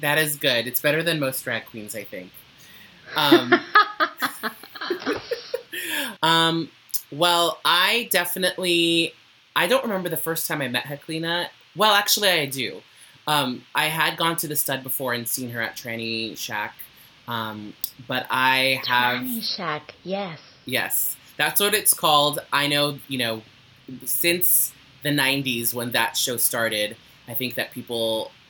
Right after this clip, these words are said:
Speaker 1: now don't use that word as much anymore, but I feel
Speaker 2: Mm.
Speaker 1: like it's in the context of talking about the show. Um, so my first time actually interacting with Heklina, I remember, was actually when,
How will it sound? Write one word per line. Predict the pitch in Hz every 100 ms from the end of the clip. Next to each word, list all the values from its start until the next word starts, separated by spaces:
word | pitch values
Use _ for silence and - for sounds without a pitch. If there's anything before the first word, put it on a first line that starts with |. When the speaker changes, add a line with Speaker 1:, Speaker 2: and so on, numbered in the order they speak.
| -
Speaker 1:
now | 143 131 127 123
don't | 127 127 120 -
use | 131 175 185
that | 240
word | 240 226
as | 226
much | 220 -
anymore, | 220 214 208 196 185 160
but | 147 135 -
I | 196
feel | 190 160
Speaker 2:
Mm. | 135
Speaker 1:
like | 123 - -
it's | 135 - - - - - - -
in | 160
the | 156
context | - 139 143 - 131
of |
talking | - 110 -
about | 113 107 -
the |
show. | 113 - 170 160 156 151 151 - - - _ _ - - - - 165
Um, | 175 156 143 - -
so | - - 214 202 196 - - - - - - _ _ _ 165 -
my | 175 202
first | - 226 -
time | 220 208
actually | 175 - - 143
interacting | 131 165 - 190
with | 170
Heklina, | 147 - 123 120 117
I | 127
remember, | 131 131 131
was | 120 117
actually | 117 - - 135
when, | 123 117 113